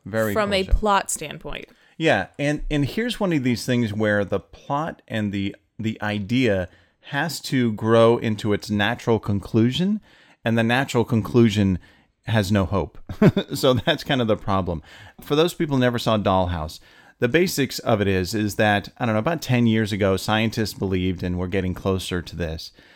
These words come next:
Speaker 1: that eventually you'd be able to download your brain onto a computer and kind of back up your brain, your memories, and whatever.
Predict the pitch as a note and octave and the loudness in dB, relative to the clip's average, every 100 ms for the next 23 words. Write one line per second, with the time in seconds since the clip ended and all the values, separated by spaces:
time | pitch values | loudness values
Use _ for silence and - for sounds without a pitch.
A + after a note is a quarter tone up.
0 | - - A#2+ A#2 D#3 - C3 A2+ A#2 A#2 | -2 4 4 6 4 4 4 4 6 4
1 | A2+ A2 G#2 F#2 G#2+ A2 G#2+ G#2 G2 F#2 | 4 4 2 2 4 4 2 2 0 0
2 | G2 F#2+ F#2 F#2 F2+ F2 E2 F#2 F2 F#2 | 0 0 2 2 0 0 0 -2 -2 -4
3 | D#2 - _ F#2 F2 G2+ F#2 E2 G2 F#2 | -4 -12 _ -8 -6 -4 -4 -2 -2 -2
4 | F#2+ - F#2 E2+ F#2 F#2 F2+ F2 E2+ F2 | -4 -4 -6 -2 0 0 0 -2 -2 -2
5 | F2+ F2 E2+ E2+ E2+ D#2+ E2 F2 | -2 -4 -4 -4 -4 -6 -6 -12